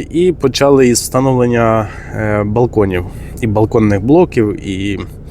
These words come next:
ну, один балкон, я звернувся до компанії, не найдешева, е, але, ну, позиціонують вони як з елітними, е, працюють людьми. Ну, і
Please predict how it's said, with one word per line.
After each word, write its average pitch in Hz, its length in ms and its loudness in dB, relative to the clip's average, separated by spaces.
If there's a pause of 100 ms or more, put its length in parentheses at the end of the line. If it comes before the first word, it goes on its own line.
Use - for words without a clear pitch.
(380)
ну, 208 120 4
один 156 260 6
балкон, 123 540 2
я 139 140 4
звернувся 123 500 2
до 110 420 4
компанії, 180 680 2
не 165 180 2
найдешева, 131 1120 2
е, 120 720 -4
але, 127 300 2
ну, 123 140 2
позиціонують 127 680 2
вони 120 220 2 (640)
як 101 580 -6 (280)
з 104 180 -2
елітними, 107 540 2
е, 98 320 0 (240)
працюють 101 720 0
людьми. 127 560 4
Ну, 131 320 4
і 92 80 0